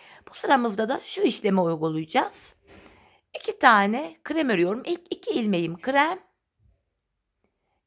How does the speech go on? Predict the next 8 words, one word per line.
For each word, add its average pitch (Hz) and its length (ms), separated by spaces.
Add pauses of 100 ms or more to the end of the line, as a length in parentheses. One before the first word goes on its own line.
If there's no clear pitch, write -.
iki 403 240
ilmek 233 680 (200)
sarı. - 420 (2500)
İki 403 260
ilmek 160 560 (360)
krem 269 300
ipimle 302 340
örüyorum. 311 580